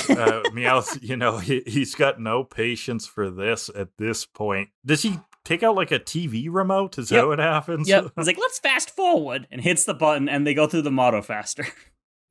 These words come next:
Speaker 1: <laughs>
Speaker 2: To protect
Speaker 1: Yeah,
Speaker 2: the
Speaker 1: they're
Speaker 2: world
Speaker 1: just,
Speaker 2: from
Speaker 1: like,
Speaker 2: devastation.
Speaker 1: speaking
Speaker 2: Not
Speaker 1: really
Speaker 2: evil
Speaker 1: quickly, like,
Speaker 2: generation.
Speaker 1: "Blah, blah, blah." They sound like chipmunks.
Speaker 2: <laughs> It wasn't really much faster, though, I found.
Speaker 1: No.
Speaker 2: I thought.
Speaker 1: <laughs> It
Speaker 2: It was
Speaker 1: was
Speaker 2: like, it was
Speaker 1: kinda
Speaker 2: like,
Speaker 1: pointless.
Speaker 2: it's like one point one X.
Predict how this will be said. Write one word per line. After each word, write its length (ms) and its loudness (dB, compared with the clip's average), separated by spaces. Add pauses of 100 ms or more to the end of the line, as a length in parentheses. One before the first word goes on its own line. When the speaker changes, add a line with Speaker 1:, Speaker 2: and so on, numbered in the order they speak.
(180)
Speaker 1:
<laughs> 0 -
Speaker 2:
To 1000 -6
protect 140 6
Speaker 1:
Yeah, 40 2
Speaker 2:
the 60 4
Speaker 1:
they're 20 2
Speaker 2:
world 140 4
Speaker 1:
just, 120 0
Speaker 2:
from 80 6
Speaker 1:
like, 80 2
Speaker 2:
devastation. 360 2
Speaker 1:
speaking 460 2
Speaker 2:
Not 80 2
Speaker 1:
really 180 6
Speaker 2:
evil 120 0
Speaker 1:
quickly, 200 0
like, 60 4
Speaker 2:
generation. 220 2
Speaker 1:
"Blah, 160 4
blah, 120 0
blah." 220 -2 (200)
They 80 0
sound 240 4
like 180 0
chipmunks. 680 -2 (300)
Speaker 2:
<laughs> 0 - (1400)
It 60 -4
wasn't 260 2
really 420 4
much 320 0
faster, 500 0
though, 300 -10 (420)
I 160 -4
found. 320 -8
Speaker 1:
No. 220 4
Speaker 2:
I 20 -2
thought. 320 -6 (140)
Speaker 1:
<laughs> 120 -6 (180)
It 200 4
Speaker 2:
It 100 -2
was 0 -
Speaker 1:
was 120 2
Speaker 2:
like, 140 4
it 60 2
was 120 6
Speaker 1:
kinda 140 4
Speaker 2:
like, 60 0
Speaker 1:
pointless. 460 -2
Speaker 2:
it's 100 -6
like 100 2
one 320 4
point 320 0
one 180 0
X. 420 -4